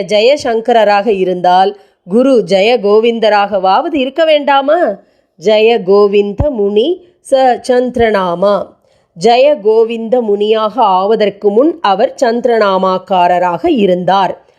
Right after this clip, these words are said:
அதுவும் இதே பிறவியில்தான். அதற்கு முந்தி ஆதிசேஷனாய் இருந்தார்.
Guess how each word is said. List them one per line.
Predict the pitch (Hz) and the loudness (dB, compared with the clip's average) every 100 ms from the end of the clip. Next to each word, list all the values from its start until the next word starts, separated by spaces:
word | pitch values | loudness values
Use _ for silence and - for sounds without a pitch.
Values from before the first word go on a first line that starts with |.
| _ - | _ -2
அதுவும் | 254 262 294 349 349 | 0 0 -2 -4 -2
இதே | 233 226 240 254 | -2 2 4 2
பிறவியில்தான். | 254 202 185 185 175 165 190 165 156 _ _ - | 0 -2 -2 -4 -6 -2 -2 -4 -10 _ _ -2
அதற்கு | 247 339 349 339 | -2 0 -2 0
முந்தி | 330 320 349 349 - _ _ | 2 2 0 -2 -8 _ _
ஆதிசேஷனாய் | 220 233 233 226 208 185 - 175 185 254 | 0 2 0 -2 -2 -2 0 0 0 0
இருந்தார். | 190 180 180 196 180 | -2 0 0 0 0